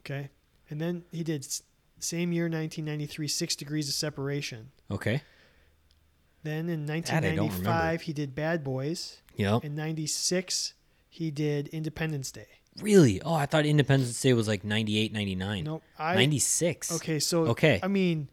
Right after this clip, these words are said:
Speaker 2: All
Speaker 1: Made
Speaker 2: right.
Speaker 1: in America, Six Degrees of Separation, Bad Boys, Independence Day, then Men in Black.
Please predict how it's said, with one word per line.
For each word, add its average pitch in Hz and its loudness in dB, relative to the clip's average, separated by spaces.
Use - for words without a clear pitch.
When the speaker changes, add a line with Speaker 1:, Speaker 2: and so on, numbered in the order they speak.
Speaker 2:
All 113 4
Speaker 1:
Made 156 6
Speaker 2:
right. 190 8
Speaker 1:
in 214 6
America, 185 4
Six - -2
Degrees 170 -4
of 147 -4
Separation, 156 -2
Bad 160 -2
Boys, 156 0
Independence 156 -4
Day, 127 -8
then 165 0
Men 165 2
in 160 0
Black. 143 -2